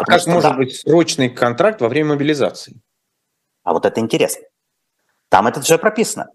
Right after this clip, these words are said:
Speaker 1: То есть, э, а стандартный контракт, э, первый контракт, э, солдата-контрактника — это два года.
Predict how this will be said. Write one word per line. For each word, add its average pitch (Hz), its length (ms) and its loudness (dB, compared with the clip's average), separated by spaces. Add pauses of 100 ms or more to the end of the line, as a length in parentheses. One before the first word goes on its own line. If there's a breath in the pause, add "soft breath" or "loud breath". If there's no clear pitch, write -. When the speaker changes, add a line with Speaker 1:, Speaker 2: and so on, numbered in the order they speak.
(120)
Speaker 1:
То 123 100 6
есть, 120 280 -2
э, 131 320 4
а 117 160 2
стандартный 220 400 2
контракт, 190 540 2
э, 139 320 0
первый 170 260 2
контракт, 147 560 0
э, 113 720 2
солдата-контрактника — 127 1000 -2
это 120 140 0
два 104 220 2
года. 90 260 -6